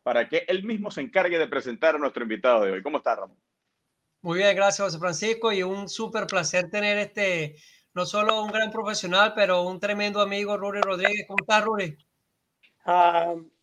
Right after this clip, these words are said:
Speaker 3: buenas noches, primeramente. Ah, estamos bien, gracias a Dios, aquí con la epidemia que nos ha ido, nos ha tratado un poquito mal, pero gracias a Dios estamos bien y estamos tratando duro.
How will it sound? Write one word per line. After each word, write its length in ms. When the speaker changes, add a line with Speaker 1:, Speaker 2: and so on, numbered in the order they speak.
Speaker 3:
buenas 400
noches, 560
primeramente. 840
Ah, 280
estamos 340
bien, 160
gracias 280
a 40
Dios, 340
aquí 300
con 480
la 140
epidemia 560
que 720
nos 220
ha 100
ido, 520
nos 180
ha 80
tratado 400
un 80
poquito 300
mal, 280
pero 440
gracias 220
a 40
Dios 100
estamos 280
bien 280
y 580
estamos 400
tratando 360
duro. 280